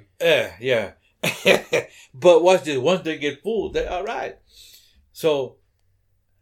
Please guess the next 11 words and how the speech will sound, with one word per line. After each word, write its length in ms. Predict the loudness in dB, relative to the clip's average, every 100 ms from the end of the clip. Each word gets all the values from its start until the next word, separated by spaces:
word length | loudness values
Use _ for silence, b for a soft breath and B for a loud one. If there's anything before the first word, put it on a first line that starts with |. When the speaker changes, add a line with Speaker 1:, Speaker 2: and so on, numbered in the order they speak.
| _
Speaker 2:
let 160 | -10 -8
me 80 | -4
let 240 | -6 -6
you 80 | -10
know 160 | -12 -12
something. 300 | -16 -20 _ _ _ _ _ _ _ _ _ -20
That 140 | -18
the 80 | -18
pizza 640 | _ -8 -6 -10 -20 -20 _ _ _ _ _ _ _ _ _ _ _ _ _ -10
is 180 | -10 -8
valuable. 720 | -6 -6 -6 -16 _ _